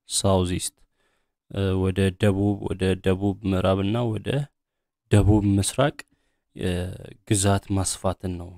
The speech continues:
የምናየው። As you have studied in your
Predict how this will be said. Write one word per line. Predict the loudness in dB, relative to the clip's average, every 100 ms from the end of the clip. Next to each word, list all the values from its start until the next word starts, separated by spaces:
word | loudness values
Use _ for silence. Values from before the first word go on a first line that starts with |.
| -12
የምናየው። | -12 -12 -12 -8 -8 -8 _ _ _ _ _ _ _ _ _ _ _ _ _ _ _ _ _ _ _ -2
As | 0 4
you | 6
have | 6
studied | 4 2 4 4
in | 2 2
your | 2